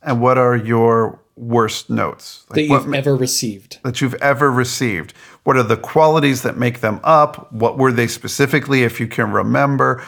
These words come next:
Speaker 1: But what are the best notes and what are the worst kinds of notes that you get? Um, last time on our Black Cauldron episode, uh, we heard from,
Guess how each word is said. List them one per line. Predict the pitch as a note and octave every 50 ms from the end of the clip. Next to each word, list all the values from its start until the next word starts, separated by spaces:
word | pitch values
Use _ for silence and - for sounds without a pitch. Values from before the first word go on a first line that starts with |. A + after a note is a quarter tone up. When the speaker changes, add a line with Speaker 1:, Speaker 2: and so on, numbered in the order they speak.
| - - _
Speaker 1:
But | - C#3
what | C#3 F3 F3
are | E3+
the | E3+ D#3+
best | A#2+ B2 E3+ F3 F3+ F3+ - C#3+
notes | C#3+ C#3 C#3+ C3+ - -
and | A#2+ A#2
what | C#3 D#3
are | D#3+
the | B2+ A#2+
worst | A2 G#2+ A2 A2+ A#2+ A#2+ B2 A#2+ - - -
kinds | - - G#2+ G#2+ A2+ A2+ A2 G2+ G2 A2
of | G#2+ G#2 G#2 G#2 - -
notes | G#2+ G2 G2 G2+ A2 A2 G#2+ - - - - - _ _ _ _ _ _ _
that | - A#2 G#2+ - -
you | A2 G#2
get? | G#2+ - G#2+ F#2 - - - - - - - _ -
Um, | - A#2 A2+ A2+ A2+ A2 A2 A#2 B2 - -
last | A#2+ B2+ C#3 D3 D3 D3 - -
time | - - D3+ C3 C3+ C3+ C3 B2+
on | A2+ A2+
our | A2 G#2+ G#2+ G#2+
Black | G#2 A2 - B2 A#2+ B2+ B2 A#2+ A#2 - - - _ _ _ _ _ _
Cauldron | - - D3 C#3 B2+ C3 B2 A#2 A#2+ A#2+ A#2+ A#2 A2+ -
episode, | - B2+ B2 - A#2 A2 - - A#2 A2 A2 A2+ A#2+ B2+ C3 C#3 - _ _ _ _ _ _ _ _ _ _ _ _ _ _ - - - -
uh, | - A#2 A2 A2+ A2
we | A#2+ C3
heard | B2 A#2+ C#3 C3 B2 B2
from, | - - B2 A#2+ A2+ A2 A2 G#2+ G#2+ - -